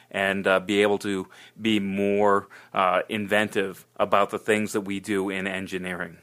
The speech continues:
So I appreciate, uh, the Paul's words of wisdom there. Uh,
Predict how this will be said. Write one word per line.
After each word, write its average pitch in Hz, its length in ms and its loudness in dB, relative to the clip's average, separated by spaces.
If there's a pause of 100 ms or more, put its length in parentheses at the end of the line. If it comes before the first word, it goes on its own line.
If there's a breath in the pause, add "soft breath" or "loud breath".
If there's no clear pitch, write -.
(140)
So 92 420 0 (320 loud breath)
I 107 100 2
appreciate, 107 680 0
uh, 98 200 4
the 98 100 -4
Paul's 104 400 4
words 104 340 0
of 98 80 -8
wisdom 110 420 0 (380 loud breath)
there. 143 440 2 (400 loud breath)
Uh, 113 560 6